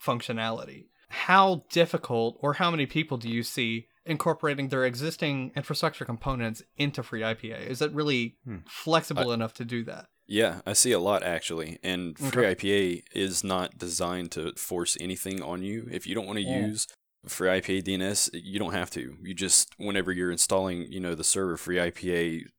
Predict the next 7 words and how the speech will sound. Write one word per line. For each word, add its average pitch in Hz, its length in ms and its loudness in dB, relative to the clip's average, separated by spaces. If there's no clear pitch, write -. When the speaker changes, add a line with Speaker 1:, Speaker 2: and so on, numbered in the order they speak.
Speaker 3:
install 90 520 0
server 90 460 0
script, - 460 -4
you 95 100 -12
just 92 220 0
tack 90 280 2
on, 87 360 -4